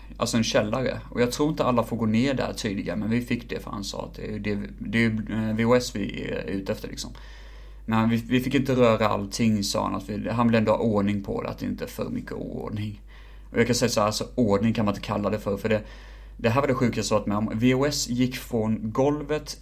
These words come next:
ända upp till taket. Alltså ända upp till taket. Det var som att de var staplade för att hålla uppe taket. För att annars hade hela skiten typ kollapsat i,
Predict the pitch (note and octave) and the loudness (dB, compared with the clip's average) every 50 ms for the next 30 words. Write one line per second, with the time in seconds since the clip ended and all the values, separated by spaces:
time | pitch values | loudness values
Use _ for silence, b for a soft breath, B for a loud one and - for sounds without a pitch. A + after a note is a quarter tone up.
0 | - - C#3+ C#3+ C3 A#2+ A2+ B2+ B2 A#2+ A#2+ - A#2+ A#2 - - - - D3 E3 | -4 0 2 4 4 4 6 6 4 4 4 0 -2 -2 -4 -4 -2 2 6 6
1 | F#3+ F#3+ - - - - B1+ A1+ - - - - - B B B B B B B | 6 6 4 0 -2 -2 -2 -2 -4 -8 -10 -10 -10 B B B B B B B
2 | B B2+ B2+ - - - - F3 E3+ D3+ C#3+ D#3+ D#3 D3+ C#3 B2+ - C#3 C3 C#3 | B 0 2 2 2 2 2 2 2 4 2 2 2 2 0 0 0 0 0 -2
3 | C#3 - G#2+ C3 C#3+ D#3+ D#3+ - D3+ C#3 C#3+ - C#3+ C3+ B2+ B2 - - - - | -4 -2 -2 0 0 0 0 0 -2 -2 0 0 0 0 0 0 -2 -2 0 2
4 | E3 C#3 A#2 G#2+ - - A#2+ A#2 A#2+ A#2 - B2+ B2 A#2+ B2+ A#2+ B2 B2 - D3 | 2 4 2 2 0 -2 0 0 0 0 2 2 2 4 4 4 4 4 4 2
5 | C#3+ C#3+ - - A#2 A2+ - - B2+ C3+ D#3 E3 - - - - - - - A#2+ | 2 2 0 0 0 0 2 2 2 2 2 0 -2 -2 -4 -4 -2 0 2 2
6 | A2+ - A#2+ C3+ B2 B2 B2 - D3+ D3+ C#3+ C3 A#2 A2+ A#2 - - - C3 D#3+ | 2 2 2 0 0 0 0 0 -2 -2 0 -2 -2 -4 -4 -4 -2 0 0 2
7 | E3+ E3+ - - G#2+ G#2+ G2 - - A2 - - - A2+ A#2 C3+ C3+ - - - | 0 0 0 0 0 0 0 -2 -2 -4 -4 -4 -2 0 0 0 0 -2 -4 -4
8 | G#2+ G#2 G2+ - G2+ G#2+ | -4 -4 -4 -4 -4 -4